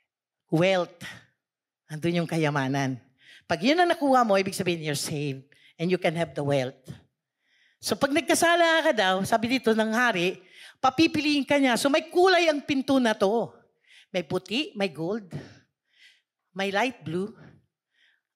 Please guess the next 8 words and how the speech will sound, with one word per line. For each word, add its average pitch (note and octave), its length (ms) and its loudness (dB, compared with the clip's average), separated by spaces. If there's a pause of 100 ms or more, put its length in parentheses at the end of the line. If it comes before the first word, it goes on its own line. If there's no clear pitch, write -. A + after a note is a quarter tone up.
(120)
at - 160 -6
meron B3+ 320 0
lang G3+ 240 -2 (240)
ordinaryong F3+ 640 -8
pu-, - 240 -14
ah, D#3+ 480 -6 (400)
ordinaryong F3 800 -4 (240)
kulay, F#3 560 -2